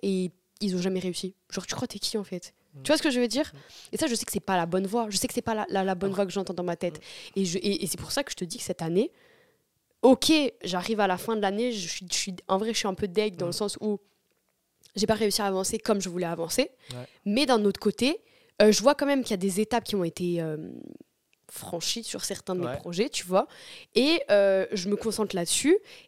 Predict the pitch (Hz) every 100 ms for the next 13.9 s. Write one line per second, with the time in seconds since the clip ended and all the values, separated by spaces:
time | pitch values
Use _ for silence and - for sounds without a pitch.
0 | - 240 220 202 175 180 180 - 262 392
1 | - _ _ _ _ - 208 214 208 208
2 | 208 294 - 330 320 - _ 196 214 214
3 | 208 196 208 370 - 196 185 170 170 160
4 | - 160 143 - 143 - 254 330 185 170
5 | 175 190 - 156 156 - - 269 427 220
6 | - 269 403 427 202 - - - - 349
7 | - 233 240 247 262 208 - 180 - 170
8 | 160 277 - _ - 208 - 202 202 -
9 | 202 226 208 185 170 180 - - 175 170
10 | 185 185 302 185 185 - 240 254 - 233
11 | - 311 - 208 190 185 - - - 349
12 | 330 - _ _ _ _ _ _ - -
13 | - 202 196 254 - 185 165 - 226